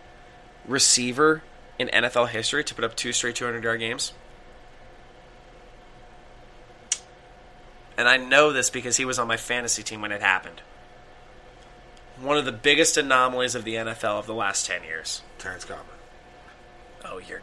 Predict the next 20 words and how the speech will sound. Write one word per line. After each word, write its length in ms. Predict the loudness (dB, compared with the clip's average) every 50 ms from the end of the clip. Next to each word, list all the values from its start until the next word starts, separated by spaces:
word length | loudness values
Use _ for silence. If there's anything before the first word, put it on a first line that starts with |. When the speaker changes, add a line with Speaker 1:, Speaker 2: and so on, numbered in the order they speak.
| -14
Speaker 1:
good. 140 | -14 -14 -14 -16 -18
No, 80 | -20 -20 -20 -20 -20 -20 -18
it 60 | -16
was 140 | -14 -12 -8
not 160 | -8 -8 -8 -8
him. 100 | -12 -16 -16 -20 -20 -20 -20 -20
Speaker 2:
I 40 | -20 -20 -20 -20 -20 -20 -20 -20 -20 -20 -20
know. 40 | -20 -20 -20 -20 -20 -20 -20 -20 -20 -20 -20 -20 -20 -20 -20 -20 -16 -12
Speaker 1:
You 120 | -8 -4
give 140 | 0 4 4
up? 220 | 4 4 4 0 -14 -18 -14
Speaker 2:
Yeah. 100 | -12 -12 -12
Speaker 1:
It 200 | -12 -14 -16 -12
was 120 | -10 -6
Josh 360 | -2 0 0 0 2 0 -2
Gordon. 320 | -4 -4 -4 -6 -6 -6 -10 -18 -20 -20 -20 -20 -20 -20 -20 -20 -20 -20 -20 -20 -20 -18 -14
Speaker 2:
That 80 | -10
doesn't 160 | -10 -10 -10 -10
surprise 220 | -12 -14 -14 -16
me. 60 | -18